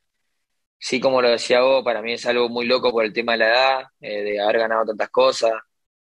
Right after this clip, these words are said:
eh, de haber también salido campeón del preolímpico, de haber salido campeón,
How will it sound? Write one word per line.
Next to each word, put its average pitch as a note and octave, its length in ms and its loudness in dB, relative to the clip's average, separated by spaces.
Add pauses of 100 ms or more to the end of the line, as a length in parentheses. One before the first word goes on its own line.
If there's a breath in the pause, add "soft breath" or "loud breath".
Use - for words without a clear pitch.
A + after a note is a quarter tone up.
(120)
eh, G#2 460 0
de G#2 60 -2
haber A2 220 0
también A#2 260 -2
salido A2+ 400 2
campeón G#2+ 320 -2
del A2 100 -4
preolímpico, A#2 880 0
de A2+ 80 2
haber G#2 240 0
salido G#2+ 380 -4
campeón, G#2+ 420 -2